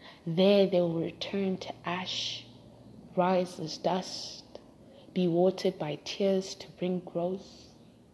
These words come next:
But first, they lie on a blood-spewed cement, choking on what they said.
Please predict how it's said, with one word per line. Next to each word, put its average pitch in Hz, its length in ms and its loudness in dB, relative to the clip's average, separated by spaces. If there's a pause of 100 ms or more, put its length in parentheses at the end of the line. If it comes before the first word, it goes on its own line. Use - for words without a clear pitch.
(380)
But - 120 0
first, - 800 4 (1120)
they 190 160 4
lie 185 440 -2
on 190 120 -2
a 180 60 0
blood-spewed 185 1080 -2
cement, - 800 -8 (680)
choking 196 600 -2
on 165 240 -4
what 170 220 -4
they 185 160 -6
said. 170 520 -10